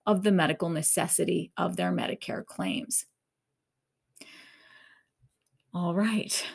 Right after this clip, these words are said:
Wow, right? So another whopper of a month. This August contained a lot, a lot of juicy,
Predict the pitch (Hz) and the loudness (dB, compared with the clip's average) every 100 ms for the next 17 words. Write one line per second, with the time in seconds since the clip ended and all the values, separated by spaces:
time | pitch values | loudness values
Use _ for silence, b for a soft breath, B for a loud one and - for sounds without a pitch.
0 | B _ _ _ _ _ - 185 175 170 | B _ _ _ _ _ 2 4 4 4
1 | 156 - 160 - 196 - - 165 - - | 2 0 0 2 2 0 -2 2 4 4
2 | - - 180 170 175 196 185 165 151 160 | 2 0 0 2 2 4 4 4 2 2
3 | - 170 165 208 - _ - 170 160 165 | 2 2 0 -4 -14 _ -4 -2 0 0
4 | 117 - - - _ _ _ - 170 - | -2 -4 -14 -20 _ _ _ -4 0 0
5 | - 165 - 190 - - 185 - - - | 0 -2 -2 -4 -4 -4 -6 -4 -2 -2
6 | - - - - - - - - - _ | -2 -4 -4 0 0 -2 -4 -8 -12 _
7 | _ - 175 175 - - 185 165 - 170 | _ -4 -2 0 0 -2 -6 -4 -2 0
8 | - - - - | 2 2 0 -2